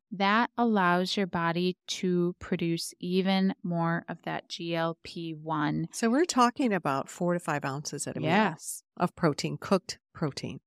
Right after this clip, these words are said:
Speaker 1: Yes.
Speaker 2: So a steak, a handful of peanuts is not the protein we're talking about.
Speaker 1: Great point.
Speaker 2: Yeah. So we're talking about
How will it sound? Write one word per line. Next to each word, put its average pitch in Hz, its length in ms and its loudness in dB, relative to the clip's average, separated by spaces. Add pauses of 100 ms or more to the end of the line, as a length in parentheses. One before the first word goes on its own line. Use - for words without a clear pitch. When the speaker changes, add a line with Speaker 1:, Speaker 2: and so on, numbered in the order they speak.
Speaker 1:
Yes. - 460 6 (120)
Speaker 2:
So - 380 -6
a 170 60 -6
steak, 165 560 0 (480)
a 165 60 -6
handful 214 380 0
of 220 80 -4
peanuts 202 520 2
is 156 200 0
not 170 380 -2
the 180 80 -4
protein 165 460 -4
we're 160 100 0
talking 151 420 -2
about. 139 280 -2 (1040)
Speaker 1:
Great 185 280 4
point. - 420 0 (140)
Speaker 2:
Yeah. 160 220 2 (260)
So 170 640 2 (100)
we're 185 160 -2
talking 185 360 0
about 170 380 2